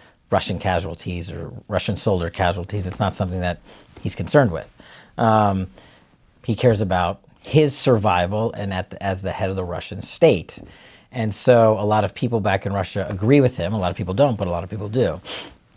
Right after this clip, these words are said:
I don't, I don't know that I have a definitive response today on whether or not he'll use nuclear weapons. As I said earlier, I hope not, but that's not a good strategy. And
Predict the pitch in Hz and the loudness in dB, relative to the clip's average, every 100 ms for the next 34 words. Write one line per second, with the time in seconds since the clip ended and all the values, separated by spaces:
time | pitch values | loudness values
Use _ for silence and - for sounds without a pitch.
0 | _ _ _ _ _ _ - - 120 151 | _ _ _ _ _ _ -10 0 4 6
1 | 160 - _ _ _ _ _ _ _ _ | 4 0 _ _ _ _ _ _ _ _
2 | 113 156 165 - _ _ - 120 135 135 | 0 2 2 -2 _ _ -2 4 6 8
3 | 131 120 120 117 110 - - 117 113 110 | 6 6 6 8 6 2 0 4 4 4
4 | 98 95 117 107 98 95 - 98 90 - | 0 -2 0 0 0 -2 -2 -2 -2 -4
5 | 98 95 90 90 87 101 87 95 85 - | -2 0 0 0 0 0 -2 -2 -4 -2
6 | 101 90 87 92 87 - 92 90 90 87 | -2 0 -2 -2 -2 -4 -8 -6 -4 -4
7 | 87 87 - 95 92 92 107 92 104 104 | -4 -8 -14 -8 -4 -4 -4 0 2 2
8 | 104 80 120 - 139 139 131 98 101 - | 2 0 0 0 -2 -2 -4 -4 -4 -4
9 | 101 101 101 98 95 - 95 90 85 82 | -4 0 0 0 -2 -4 -2 -2 -2 -8
10 | - - - - - - 113 107 | -12 -16 -18 -20 -8 0 2 2